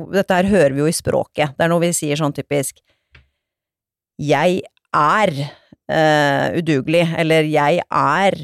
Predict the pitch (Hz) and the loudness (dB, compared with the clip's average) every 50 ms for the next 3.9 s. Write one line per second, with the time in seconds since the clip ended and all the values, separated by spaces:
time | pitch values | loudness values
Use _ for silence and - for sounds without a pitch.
0 | 151 - - - 160 160 160 165 160 156 175 165 - - 160 156 170 185 185 165 | -12 -14 -12 -6 -2 -2 0 0 -2 -2 -4 -4 -2 0 0 2 2 2 0 0
1 | 151 139 - - - 160 151 151 151 151 151 151 151 156 151 147 147 147 147 147 | -4 -4 -4 -2 0 0 0 0 0 -2 -2 0 0 2 2 2 2 2 2 0
2 | 143 143 143 151 156 156 - _ _ - 170 170 180 170 165 147 151 190 202 - | 0 0 0 -2 -4 -6 -10 _ _ -2 0 2 2 2 2 0 0 0 0 -2
3 | - 208 - 202 - - 208 175 147 - 139 - 170 180 - 220 - | -4 -4 -4 -4 -4 -2 -4 -4 -4 -4 -2 -4 -2 -2 -2 -4 -6